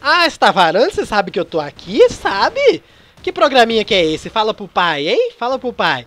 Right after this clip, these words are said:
Vamos subir aqui, vai. Meu Deus. Meu Deus.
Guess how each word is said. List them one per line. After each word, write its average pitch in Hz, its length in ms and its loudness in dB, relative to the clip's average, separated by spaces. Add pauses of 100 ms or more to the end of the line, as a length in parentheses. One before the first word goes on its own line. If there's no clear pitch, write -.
Vamos - 160 -16
subir 185 140 -10
aqui, 143 180 -10
vai. 131 160 -12 (880)
Meu 147 140 -6
Deus. 123 340 -14 (460)
Meu 147 100 -6
Deus. 123 220 -14